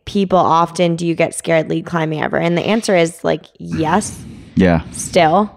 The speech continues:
Speaker 2: Mm-hmm.
Speaker 1: Absolutely.
Speaker 2: Sure.
Speaker 1: <laughs> Um, and I, I think that one of my solutions to when I'm scared on a lead climb is, like,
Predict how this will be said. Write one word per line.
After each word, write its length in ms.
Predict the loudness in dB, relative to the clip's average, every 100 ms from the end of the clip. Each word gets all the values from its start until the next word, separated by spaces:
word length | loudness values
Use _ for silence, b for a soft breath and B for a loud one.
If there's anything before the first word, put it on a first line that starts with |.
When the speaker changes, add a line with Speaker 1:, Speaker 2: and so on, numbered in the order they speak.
| _
Speaker 2:
Mm-hmm. 300 | 4 6 6
Speaker 1:
Absolutely. 760 | 4 0 0 -2 0 2 0 0
Speaker 2:
Sure. 500 | -2 2 2 2 -2 -2
Speaker 1:
<laughs> 800 | -2 -2 -8 -8 2 2 2 0 -6 B B B B B _
Um, 600 | 2 4 4 4 2 0 -2
and 160 | 0 4
I, 200 | 2 2
I 120 | 2
think 240 | 2 2 4
that 280 | 4 2 0 0
one 260 | 2 4
of 220 | 2 2
my 540 | 2 2 2 2 2 0
solutions 600 | 2 2 2 2 0 0
to 100 | 0
when 120 | 2
I'm 140 | 0 -2
scared 320 | 0 0 2
on 160 | 2 2
a 80 |
lead 180 | 2 2
climb 280 | 2 0 2
is, 180 | -2 -2
like, 220 | -4